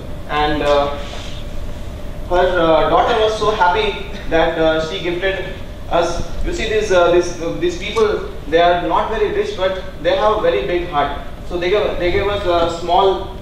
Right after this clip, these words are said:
socks. Okay, so, uh, we don't have, have kids, but, uh, so we,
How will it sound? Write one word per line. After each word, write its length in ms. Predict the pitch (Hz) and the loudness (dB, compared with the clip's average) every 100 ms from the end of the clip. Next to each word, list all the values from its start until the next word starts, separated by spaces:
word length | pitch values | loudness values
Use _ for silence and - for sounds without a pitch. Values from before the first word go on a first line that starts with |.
| - - - - - - - - - - - | -10 -10 -10 -10 -10 -6 -6 -6 -8 -8 -10
socks. 600 | - - 175 175 170 - - - 160 | -8 2 4 4 0 -6 -10 -8 -4
Okay, 220 | 175 175 | -2 0
so, 540 | 180 175 160 156 160 | 4 4 4 4 4
uh, 40 | 160 | 4
we 100 | 196 | 2
don't 240 | 202 202 | 0 0
have, 340 | 196 - - | -2 -4 -6
have 300 | 170 165 165 | 0 0 2
kids, 240 | 175 190 - | 0 -2 0
but, 300 | 170 170 160 | -2 0 -2
uh, 200 | 160 160 | -2 -2
so 80 | 170 | -2
we, 240 | 165 | -2